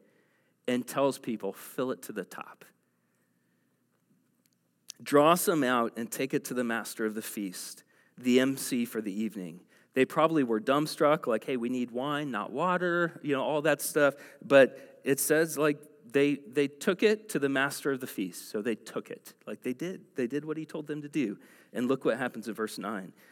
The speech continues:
When the master of the feast tasted the water that's now become wine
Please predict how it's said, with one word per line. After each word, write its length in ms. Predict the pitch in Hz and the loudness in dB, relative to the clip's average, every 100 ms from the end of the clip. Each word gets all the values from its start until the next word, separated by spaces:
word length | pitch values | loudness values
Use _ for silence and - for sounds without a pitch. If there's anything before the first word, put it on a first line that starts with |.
| _ - | _ 0
When 180 | 131 | 4
the 100 | 127 | 4
master 540 | 117 127 147 175 - 180 | 4 4 2 2 0 -2
of 80 | 151 | -2
the 80 | |
feast 560 | 135 - 131 113 - - _ _ _ - | -6 -4 -4 -4 -6 -14 _ _ _ -10
tasted 840 | - 208 202 - - 185 156 147 | -4 0 2 2 2 0 0 -4
the 100 | 135 | -2
water 760 | 123 131 139 135 113 104 95 92 - _ | 0 2 4 4 2 0 -2 -8 -16 _
that's 240 | 120 110 - | -2 0 -2
now 320 | 120 127 135 | -4 -2 -2
become 400 | 131 127 117 107 | -2 -6 -6 -6
wine 600 | 104 120 113 98 92 95 | -4 -4 -4 -6 -8 -12